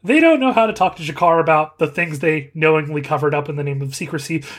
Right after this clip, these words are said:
dooming his planet to conquering. The next day,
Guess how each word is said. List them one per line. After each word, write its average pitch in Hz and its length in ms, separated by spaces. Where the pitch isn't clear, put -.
dooming 156 260
his 147 160
planet 143 360
to - 60
conquering. 139 540
The 196 80
next 220 200
day, 175 420